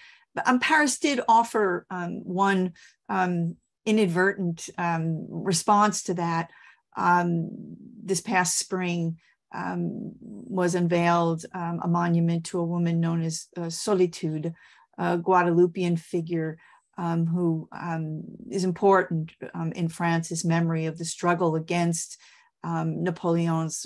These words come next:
re-imposition of slavery, um, in the wake of the Haitian Revolution.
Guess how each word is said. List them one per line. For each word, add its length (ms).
re-imposition 1160
of 80
slavery, 680
um, 600
in 220
the 320
wake 320
of 100
the 80
Haitian 400
Revolution. 800